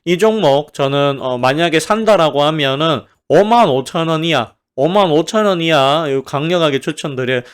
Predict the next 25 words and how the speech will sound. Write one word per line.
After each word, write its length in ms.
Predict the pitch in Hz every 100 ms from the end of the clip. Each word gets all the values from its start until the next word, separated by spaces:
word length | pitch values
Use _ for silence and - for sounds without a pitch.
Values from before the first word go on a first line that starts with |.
| _
이 160 | 175 208
자리가 560 | 226 233 185 135 135 120
매수 420 | 113 123 214 220
타이밍이다. 920 | - 139 139 151 175 139 123 123 123
저는 200 | - 151
그렇게 400 | 139 156 151 156
봅니다. 480 | 151 143 165 151 127 - - - -
어, 200 | 156 156
전환사채에 920 | 156 180 233 254 233 202 180 190 180
대한 320 | 165 156 151
이슈도 720 | 175 214 - 180 147 147 131 139
이제 240 | 143 143
지나갔다라고, 1120 | 147 - 160 185 160 180 208 190 151 131 123 143
어, 60 |
저는 300 | 135 151 143
보거든요. 640 | 135 151 170 208 175 139 160 - - - -
어, 220 | 147 135
보고 680 | - 190 185 143 139 131 113
그 160 | 160
다음에 520 | - 196 190 175 160 156
뭐 320 | 139 131 127
감사 420 | - 143 165 226
보고서, 600 | 175 156 175 170 143 123
어, 160 | - 151
괜찮았습니다. 960 | - 156 233 240 - 208 202 170 135